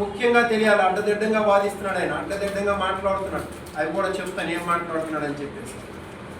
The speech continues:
ఆయన నిజంగా చ-, చంద్రబాబు నాయుడు గారికి అభివృద్ధి కావాలి, థర్మల్ పవర్ ప్లాంట్స్ ద్వారా అభివృద్ధి, అభివృద్ధి సాధిస్తామని అనుకుంటే ఈ ముప్పై వేల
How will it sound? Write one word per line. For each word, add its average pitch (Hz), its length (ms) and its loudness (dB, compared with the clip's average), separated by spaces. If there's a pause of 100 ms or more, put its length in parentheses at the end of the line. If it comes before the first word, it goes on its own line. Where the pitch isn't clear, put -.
(160)
ఆయన 170 240 4
నిజంగా 208 320 6 (140)
చ-, 202 280 2
చంద్రబాబు 214 440 4
నాయుడు 214 240 8
గారికి 214 320 2
అభివృద్ధి 220 360 4 (140)
కావాలి, 214 400 4 (540)
థర్మల్ 220 360 6
పవర్ 220 240 4
ప్లాంట్స్ 220 300 2
ద్వారా 220 240 6
అభివృద్ధి, 226 340 2 (120)
అభివృద్ధి 220 400 0
సాధిస్తామని 214 600 4
అనుకుంటే 233 400 4 (720)
ఈ 190 140 -4
ముప్పై 185 300 4
వేల 202 160 6